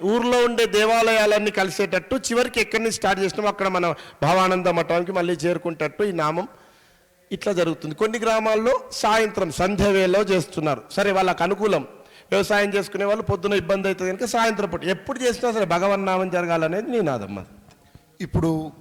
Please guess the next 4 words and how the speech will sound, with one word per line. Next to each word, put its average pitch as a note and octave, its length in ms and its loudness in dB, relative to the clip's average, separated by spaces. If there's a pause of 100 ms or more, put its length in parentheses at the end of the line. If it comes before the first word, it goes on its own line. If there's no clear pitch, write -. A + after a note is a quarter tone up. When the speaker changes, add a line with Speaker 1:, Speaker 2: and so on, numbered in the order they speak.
(1040)
Speaker 2:
జగదేవపురంలో E3+ 720 -20
ప్రారంభమైంది C3 760 -20
కదా, B2+ 100 -20 (2500)
జగదేవపురంలో F#3+ 960 -2